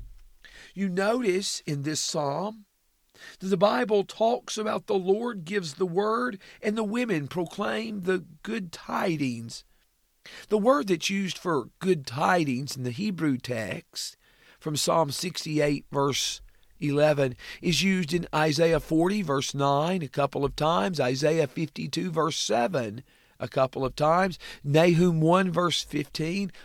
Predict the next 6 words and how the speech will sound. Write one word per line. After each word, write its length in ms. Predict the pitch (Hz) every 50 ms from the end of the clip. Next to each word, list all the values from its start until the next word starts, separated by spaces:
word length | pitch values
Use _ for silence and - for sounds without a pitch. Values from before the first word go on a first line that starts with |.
| - - -
All 320 | - 196 226 262 269 254
of 140 | 240 175 151
those 540 | 175 175 180 175 180 180 165 160 139 - -
contexts 1120 | - - - 170 180 175 165 156 143 135 160 170 165 151 147 - - - - - - _ _ -
are 240 | 156 151 151 - -
interesting. 840 | - 139 165 190 180 147 135 131 123 123 - - - 143 139 139